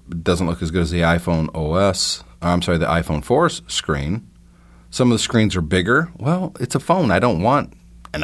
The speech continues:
iPad <laughs> size screen. You know, I, I want something smaller. It's just a phone that has a lot more functionality, but it has to be portable. It has to fit in my pocket.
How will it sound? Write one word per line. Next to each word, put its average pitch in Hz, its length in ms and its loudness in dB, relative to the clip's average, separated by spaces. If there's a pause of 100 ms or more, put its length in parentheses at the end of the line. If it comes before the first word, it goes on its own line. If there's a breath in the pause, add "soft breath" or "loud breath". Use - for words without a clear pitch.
iPad 90 640 0
<laughs> - 80 -6
size 107 300 0
screen. 113 580 0
You 82 80 2
know, 85 120 2
I, 90 200 4 (340 loud breath)
I - 120 0
want 90 200 2
something 110 280 0
smaller. 123 480 2
It's - 320 -10 (160)
just - 320 -2
a 104 60 -2
phone 107 480 -2 (460 soft breath)
that 95 100 0
has 90 180 0
a 92 60 0
lot 85 240 2
more 87 160 0
functionality, 104 760 0
but 87 240 0 (300 loud breath)
it - 100 -6
has 98 260 2
to 101 80 -4
be 101 100 4
portable. 95 460 0
It - 80 -10 (100)
has 98 220 2
to 101 80 -4
fit - 200 -2
in 87 60 -4
my 92 100 2
pocket. 123 520 -2